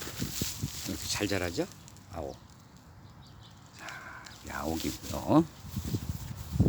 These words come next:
요 놈도 파. 요 놈도 파. 부직포 씌운 거 파. 부직포 씌운 거 보실래요? 아이고, 아이고, 아이고, 아이고, 아이고. 야,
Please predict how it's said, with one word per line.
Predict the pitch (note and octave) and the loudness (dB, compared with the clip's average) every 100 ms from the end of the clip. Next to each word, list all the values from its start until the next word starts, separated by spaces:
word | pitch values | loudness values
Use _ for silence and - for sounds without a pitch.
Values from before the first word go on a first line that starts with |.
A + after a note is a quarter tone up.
| - - - - - - - - - - - - - - - - - - - | 10 10 10 8 2 0 -2 -4 -6 -12 -12 -12 -12 -12 -12 -6 -4 -4 6
요 | D3 | 10
놈도 | E3+ D#3+ | 12 10
파. | D3+ - B2 G#2 - - - - - - - - - - - - | 6 2 4 4 2 -2 -4 -4 -6 -6 -4 -4 -6 4 6 8
요 | B2 | 10
놈도 | C#3+ D3 B2+ | 12 12 10
파. | C#3+ - - F2+ - - - - - - - - | 4 2 0 -2 -6 -10 -10 -6 -4 2 4 6
부직포 | B2+ - - - | 10 10 12 12
씌운 | - D3+ | 12 12
거 | A2+ - - | 12 8 2
파. | - - F3+ - - - - - - - | 8 12 12 12 6 -8 -8 -10 -10 -6
부직포 | - - - - - - | -2 0 2 4 4 6
씌운 | - F#2+ - | 6 6 4
거 | - | 4
보실래요? | - - - B2+ B2+ A2 A2+ - | 6 12 12 12 10 2 0 2
아이고, | B2+ G2 | 2 2
아이고, | G#2 - | -2 -2
아이고, | - - | 2 2
아이고, | - - | 0 -6
아이고. | - - - - - | -10 -10 -12 -14 -8
야, | - - - - | -6 -4 -6 -10